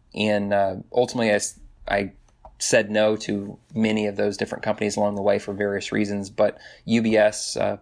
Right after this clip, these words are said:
provided me the best opportunity and the best, um, training along the, the process. So, um, you know, two, almost two years into that process, I've,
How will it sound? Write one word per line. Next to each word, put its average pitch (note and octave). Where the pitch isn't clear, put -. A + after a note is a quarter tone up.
provided G2+
me G2+
the G2
best G2
opportunity G2+
and G2
the G2
best, -
um, G2+
training G2
along G2
the, G2+
the G2+
process. -
So, G#2+
um, G#2+
you A2
know, G2
two, B2
almost A#2+
two B2
years G#2+
into A#2
that -
process, G2+
I've, G2+